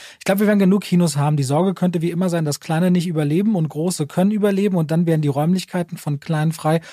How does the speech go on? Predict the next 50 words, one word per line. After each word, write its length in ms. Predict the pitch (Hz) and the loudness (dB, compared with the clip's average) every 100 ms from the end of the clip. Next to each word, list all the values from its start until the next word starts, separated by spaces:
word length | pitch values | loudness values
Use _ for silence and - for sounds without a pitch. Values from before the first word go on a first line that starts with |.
| - | -6
um 140 | - 156 | -2 0
für 120 | 165 | 0
große 380 | 139 156 160 147 | 0 -2 0 2
günstig 380 | 156 156 151 | 2 2 -2
sie 100 | 147 | -2
zu 140 | 143 143 | -4 -4
bekommen. 400 | 139 - 123 151 | -6 -4 -4 0
Oft 260 | 185 - | -2 0
werden 160 | 175 170 | 2 4
ja 80 | 165 | 4
durch 140 | 156 | 2
solche 260 | 156 151 160 | 2 0 -2
Krisen, 400 | - 165 156 156 - - - | -2 -2 -2 -4 -12 -20 -20
sagen 200 | - 151 | -2 2
wir 80 | 165 | 4
mal, 240 | 156 147 - | 4 2 -2
Reiche 480 | 123 147 165 151 | -2 -2 0 -2
reicher 320 | 131 170 180 160 | -2 0 0 0
und 140 | 143 | -2
Ärmer 260 | 156 147 156 | -2 -4 -2
ärmer. 300 | 156 180 175 | -2 2 2
Nun 180 | 160 | 2
werden, 280 | 156 151 156 | 2 0 -4
äh, 220 | 165 175 143 | -8 -12 -6
Kinos, 280 | - 185 170 | 0 2 2
die 120 | 160 | -2
geschlossen 340 | 156 160 147 | -2 -2 0
haben, 120 | 156 | -2
generell 280 | 143 139 139 | 0 0 0
eine 140 | 156 143 | 0 0
schwierige 380 | 165 147 139 | -2 0 -2
Zeit 260 | 139 170 196 | 0 0 0
gehabt 240 | 143 - | -2 -2
haben, 160 | 151 151 - - - | -2 -2 -6 -20 -8
aber 160 | 147 147 | -2 -2
profitieren 520 | - 165 151 - 196 | 0 0 0 2 2
können 180 | 175 170 | 2 2
wahrscheinlich 420 | 160 170 165 160 | 2 2 2 0
eher 140 | 165 151 | 0 -2
die 100 | 143 | -2
Großen 400 | 131 151 143 131 | -2 -2 -2 -2
noch 140 | 131 | -2
aus 160 | 131 - | -6 -4
so 80 | |
einer 140 | 135 131 | -4 -4
Situation. 520 | 123 131 120 - 127 | -6 -10 -10 -8 -8
Ich 80 | 131 | 0
glaube 220 | 180 185 | 2 4
aber 160 | 156 135 | 2 0
nicht, 340 | 127 - | -2 -6